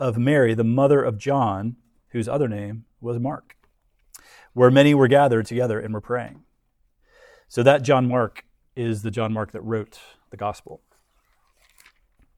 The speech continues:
And he has a, he has an interesting history, kind of parallels Peter's own history. So he's gonna,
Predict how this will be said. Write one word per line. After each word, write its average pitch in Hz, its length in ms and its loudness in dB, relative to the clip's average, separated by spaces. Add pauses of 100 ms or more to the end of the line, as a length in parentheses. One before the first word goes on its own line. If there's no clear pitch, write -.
(540)
And 135 140 2
he 196 280 4
has 175 200 4
a, 160 180 8
he 147 100 2
has 156 120 8
an 156 80 -2
interesting 147 400 0
history, 151 420 2
kind 151 220 2
of - 60 -2
parallels 139 420 2
Peter's 139 320 -2
own 135 140 0
history. 139 480 -8 (840)
So 120 160 -4
he's 147 160 4
gonna, 143 340 4